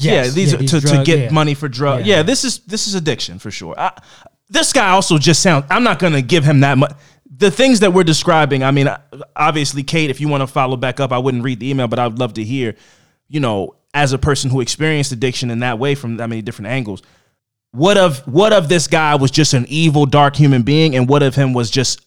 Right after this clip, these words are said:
Speaker 2: addiction manifested inside a human body? Because killing a cat and throwing it at somebody, I wouldn't say, like,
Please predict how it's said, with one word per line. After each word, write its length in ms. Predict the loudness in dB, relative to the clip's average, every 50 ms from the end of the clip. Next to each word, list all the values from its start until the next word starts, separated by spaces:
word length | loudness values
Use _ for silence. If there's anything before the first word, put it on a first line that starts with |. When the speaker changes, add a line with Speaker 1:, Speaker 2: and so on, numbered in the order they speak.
| -6
Speaker 2:
addiction 760 | -6 -6 -2 0 0 0 2 2 0 0 0 0 -2 -4 -6 _ _ -6
manifested 720 | -2 0 0 0 0 -2 -2 -2 -4 -4 -4 -4 -6 -6
inside 360 | -4 -4 -4 -2 -2 -2 -2
a 20 | -2
human 240 | -2 -2 -2 -4 -4
body? 280 | -4 -6 -6 -6 -8 -12 -16 -20 -20 -12 _ 2
Because 580 | 2 2 2 4 2 4 4 4 2 0 -4 -8 _ _ _ _ _
killing 320 | -2 2 2 4 4 2 2
a 60 | 0
cat 240 | 0 0 0 0 0
and 100 | -2 0
throwing 220 | 2 2 2 2
it 60 | 2
at 120 | 0 -2 -2
somebody, 360 | 0 0 0 0 -2 -4 -6 -10 _ _ _ -4
I 120 | 0 2 4
wouldn't 300 | 4 4 4 4 2 0
say, 220 | 2 2 2 2 2
like, 200 | 2 -2 -4 -6